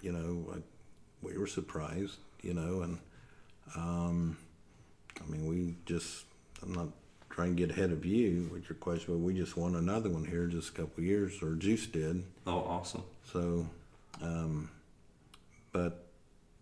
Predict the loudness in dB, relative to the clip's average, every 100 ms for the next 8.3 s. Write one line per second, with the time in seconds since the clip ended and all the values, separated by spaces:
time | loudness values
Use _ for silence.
0 | -2 2 6 6 4 2 2 4 2 0
1 | -6 -18 -20 -20 -20 -8 -2 -2 -2 -2
2 | 0 0 2 4 4 4 4 4 4 2
3 | 2 4 2 2 2 2 2 0 -2 -2
4 | 0 0 -2 -12 -14 -4 -2 0 2 4
5 | 4 2 0 2 4 4 4 2 4 2
6 | -2 -16 -20 -20 -20 -20 -20 -20 -20 -20
7 | -20 -20 -20 -20 -20 -8 -4 -4 -6 -4
8 | 0 0